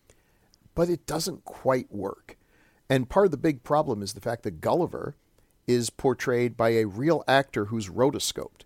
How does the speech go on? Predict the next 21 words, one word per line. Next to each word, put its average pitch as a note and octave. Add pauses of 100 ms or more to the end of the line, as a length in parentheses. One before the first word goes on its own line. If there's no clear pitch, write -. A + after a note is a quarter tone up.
(340)
Years F#3
before, C3
um, G#2
Ralph, B2+
uh, G#2 (640)
uh, G2
Ralph B2
Bakshi G2+ (760)
tried G#2
to G#2+
do G2
that F2
with G#2
Lord A2+
of G#2+
the G2
Rings. G2
And B2
by C#3+
the A2+
way, G#2